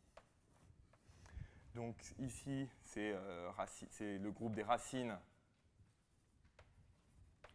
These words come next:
L puissance n-ième de l'unité. Et donc ça, ça joue le rôle en, euh, cohomologie étale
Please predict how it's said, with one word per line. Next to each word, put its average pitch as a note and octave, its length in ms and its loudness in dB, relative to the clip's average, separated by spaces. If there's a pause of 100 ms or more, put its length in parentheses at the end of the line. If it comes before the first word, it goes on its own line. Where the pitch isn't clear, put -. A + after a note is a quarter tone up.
(460)
L B2 260 8
puissance A2 420 -2
n-ième G#2+ 460 2 (2500)
de F#2+ 100 -6
l'unité. F#2 600 2 (440)
Et E3+ 80 12
donc G#3+ 160 12
ça, A3+ 300 12
ça A3 200 12
joue C#4+ 380 12 (320)
le E3 120 12
rôle G3+ 440 12 (320)
en, F#3+ 340 12
euh, C#3 200 12
cohomologie D#3+ 520 12
étale B3 440 12